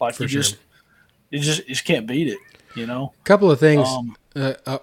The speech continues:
Speaker 2: couple of things. First, I want to completely echo. I highly recommend the three fifty-seven Magnum as a best caliber for a beginner to start with. You have to, um,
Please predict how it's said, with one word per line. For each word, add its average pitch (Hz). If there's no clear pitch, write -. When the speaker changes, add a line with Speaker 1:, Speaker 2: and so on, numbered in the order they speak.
Speaker 2:
couple 175
of 120
things. 117
First, -
I 143
want 165
to 123
completely 147
echo. 120
I 143
highly 147
recommend 120
the 110
three 123
fifty-seven 110
Magnum 101
as 101
a 98
best 123
caliber 113
for 107
a 101
beginner 107
to 110
start 90
with. -
You 117
have 135
to, 143
um, 107